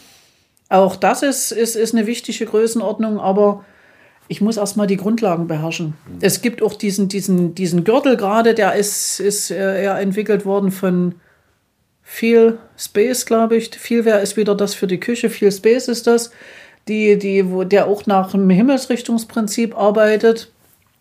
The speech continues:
Speaker 1: den ich auch nutzen kann zum Navigieren, wo das dann einfach, das ist, den, den habe ich als Gürtel um und eine Vibration in der Richtung, wo ich hin muss, oder ich hab dann d-, den Norden,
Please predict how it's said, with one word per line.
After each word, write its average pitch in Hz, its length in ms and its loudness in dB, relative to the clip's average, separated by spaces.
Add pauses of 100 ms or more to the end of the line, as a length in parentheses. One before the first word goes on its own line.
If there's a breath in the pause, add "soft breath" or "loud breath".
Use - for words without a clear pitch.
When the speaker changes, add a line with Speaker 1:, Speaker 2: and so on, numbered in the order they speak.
(560)
Speaker 1:
den 190 160 4
ich 190 140 -2
auch 208 200 2
nutzen 208 340 -2
kann 196 240 -2
zum 190 180 -2
Navigieren, 196 800 0
wo 190 120 2
das 190 240 -2
dann 185 160 -2
einfach, 190 360 -2
das 180 200 -4
ist, 180 220 -10
den, 175 180 -4
den 180 240 -2
habe 180 160 -2
ich 170 100 -6
als 151 280 -6
Gürtel 226 260 0
um 233 300 0
und 196 320 -4 (520 loud breath)
eine 185 180 2
Vibration 202 680 0
in 202 120 -2
der 190 180 0
Richtung, 196 580 -4
wo 175 120 -4
ich 165 140 -4
hin 247 180 0
muss, 233 300 2
oder 202 340 0
ich 185 160 -4
hab 196 240 -4
dann 190 440 0
d-, 185 80 -10 (120)
den 202 160 6
Norden, 226 360 4